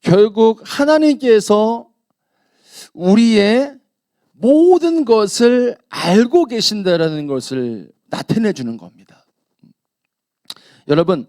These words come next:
때때로 하나님이요, 우리와 아주 멀리 계신 것처럼 느껴질 때도, 여러분, 그분은, 우리 하나님께서는요,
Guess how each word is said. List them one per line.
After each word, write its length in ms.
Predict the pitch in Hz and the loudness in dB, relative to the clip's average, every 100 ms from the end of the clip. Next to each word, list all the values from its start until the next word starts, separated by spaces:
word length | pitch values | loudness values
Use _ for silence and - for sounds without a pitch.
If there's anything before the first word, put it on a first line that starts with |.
| _ _ _ _ _ | _ _ _ _ _
때때로 420 | 226 226 226 214 | -2 2 2 2
하나님이요, 920 | 196 247 262 240 208 170 135 156 233 _ _ _ _ _ | -2 -2 -2 -2 -2 -2 -2 -4 -8 _ _ _ _ _
우리와 580 | - 160 214 214 220 147 | -4 -2 0 2 0 0
아주 180 | 196 240 | -4 -4
멀리 460 | 190 190 247 254 262 | -4 -6 -2 0 0
계신 460 | - 175 170 233 220 | 0 0 0 -6 -4
것처럼 540 | 214 208 214 202 208 | -4 -2 -4 -2 -2
느껴질 640 | 180 208 247 220 202 190 - | -4 -2 -2 0 0 -2 -4
때도, 460 | 165 147 190 117 - _ _ | -6 -2 -2 -4 -12 _ _
여러분, 400 | 147 156 170 160 - - _ | -4 -4 -4 -8 -14 -20 _
그분은, 540 | - 190 240 190 147 | -4 -2 0 -2 -6
우리 140 | 156 175 | -8 -8
하나님께서는요, 1080 | 220 226 214 185 - 143 131 131 190 269 | -6 -6 -4 -6 -4 -8 -8 -6 -6 -8